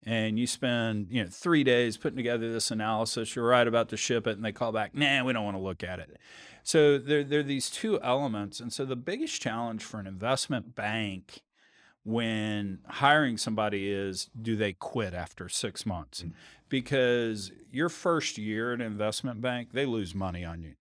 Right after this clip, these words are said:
Speaker 1: They're, they're training you. Your work's not <laughs> particularly very good.
Speaker 2: <laughs>
Speaker 1: And then they make money on you year two, and then they make a ton of money on.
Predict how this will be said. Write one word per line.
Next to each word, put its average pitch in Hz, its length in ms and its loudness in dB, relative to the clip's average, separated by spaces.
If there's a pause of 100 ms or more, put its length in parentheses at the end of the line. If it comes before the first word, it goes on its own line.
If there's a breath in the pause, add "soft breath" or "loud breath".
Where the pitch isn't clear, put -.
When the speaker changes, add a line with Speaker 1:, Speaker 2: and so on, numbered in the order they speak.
(120)
Speaker 1:
They're, 139 220 4
they're 143 220 4
training 127 560 0
you. 117 500 2
Your 139 220 -2
work's 117 360 2
not 107 220 -4
<laughs> - 0 -
particularly 151 600 -2
very 135 280 4
good. 120 920 6
Speaker 2:
<laughs> - 440 -20
Speaker 1:
And 143 140 0
then 165 120 2
they 175 120 4
make 156 260 2
money 156 380 2
on 123 160 2
you 117 160 2
year 110 260 2
two, 127 420 0
and 107 140 -2
then 104 380 -2
they 110 120 0
make 110 200 0
a 85 160 -8
ton 143 380 0
of 120 60 2
money 104 300 -2
on. 90 240 -10